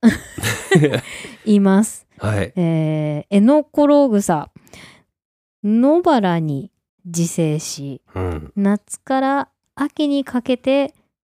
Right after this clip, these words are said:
Speaker 1: 茎の先に犬の尾のような
Speaker 2: うん。
Speaker 1: 緑色の花穂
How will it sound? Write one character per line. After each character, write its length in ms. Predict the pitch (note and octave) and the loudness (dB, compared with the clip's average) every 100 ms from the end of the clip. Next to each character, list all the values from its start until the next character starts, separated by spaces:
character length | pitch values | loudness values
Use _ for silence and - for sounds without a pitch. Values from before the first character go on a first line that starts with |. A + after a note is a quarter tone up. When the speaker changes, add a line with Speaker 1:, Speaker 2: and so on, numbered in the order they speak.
| _ _ | _ _
Speaker 1:
茎 400 | - - - D#4 | -20 -20 -4 0
の 160 | D#4 D4+ | 0 0
先 440 | - C4 - A3+ | 0 -4 -2 -2
に 280 | G3+ F3+ D#3+ _ _ _ _ _ - | 0 -2 -6 _ _ _ _ _ -4
犬 360 | G#3 A3 C4+ | -2 2 2
の 300 | C4+ C#4 - _ - | 2 2 0 _ -2
尾 140 | B3 | 0
の 160 | B3 G#3 | 2 2
よ 220 | F3 D3+ | 2 -2
う 60 | C3+ | -6
な 280 | C3 - _ _ _ | -14 -18 _ _ _
Speaker 2:
う 40 | |
ん。 220 | F#2+ F2 E2 _ | -8 -8 -12 _
Speaker 1:
緑 600 | F3+ F#3+ G#3+ C4 C4 B3+ | -4 0 2 2 2 0
色 220 | B3 A#3+ | 0 0
の 380 | A3 A3+ A3 - _ _ _ _ _ - | 0 0 -2 -6 _ _ _ _ _ -6
花 180 | F#3+ | -6
穂 580 | F3 - A3+ A#3 A3+ A3+ | -4 -6 -4 -2 -2 -4